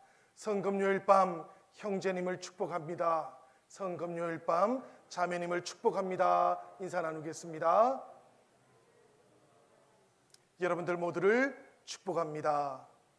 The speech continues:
사랑하는 성도 여러분, 예수님께서 골고다 십자가에 달리셨을 때 일곱 마디 말씀을 하셨다라는 것을 우리는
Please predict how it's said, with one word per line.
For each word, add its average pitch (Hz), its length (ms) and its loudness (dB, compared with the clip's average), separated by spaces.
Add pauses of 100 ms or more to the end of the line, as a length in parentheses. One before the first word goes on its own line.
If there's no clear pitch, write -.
(2250)
사랑하는 190 320 2
성도 180 220 -2
여러분, 175 460 0 (1160)
예수님께서 196 1080 4 (300)
골고다 190 460 4
십자가에 180 840 6 (360)
달리셨을 165 760 -6
때 156 380 0 (640)
일곱 196 300 0
마디 180 360 2
말씀을 190 840 0 (140)
하셨다라는 160 720 -4
것을 156 220 -8
우리는 180 540 -4